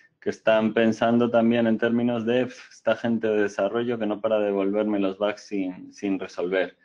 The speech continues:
Incluso muchas veces pues ni sabemos dónde se sientan nuestros compañeros de, de equipo, no sabemos si se sientan en otro edificio, en la cuarta planta o dónde están, porque realmente no hay tal equipo, son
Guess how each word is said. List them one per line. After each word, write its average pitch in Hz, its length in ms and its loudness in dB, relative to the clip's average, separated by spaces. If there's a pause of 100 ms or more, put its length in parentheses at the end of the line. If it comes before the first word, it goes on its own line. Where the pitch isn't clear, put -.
(440)
Incluso 107 400 -2
muchas 113 260 0
veces 120 280 -2
pues 107 140 -2
ni 104 120 0
sabemos 107 400 0
dónde 98 260 0
se 92 120 -10
sientan 92 480 -4
nuestros - 320 -16
compañeros 90 760 -8
de, 90 800 -8
de 95 320 -2
equipo, 98 400 0
no 101 80 -2
sabemos 104 360 2
si 98 120 -6
se 92 120 -16
sientan 101 440 0
en 98 80 2
otro 101 220 0
edificio, 131 440 4
en 110 60 2
la 98 120 2
cuarta 101 360 -2
planta 139 560 4
o 101 140 2
dónde 101 220 0
están, 135 260 0
porque 107 240 -4
realmente 120 420 0
no 110 140 0
hay 101 180 -4
tal 95 240 0
equipo, 104 380 -8
son 107 320 -8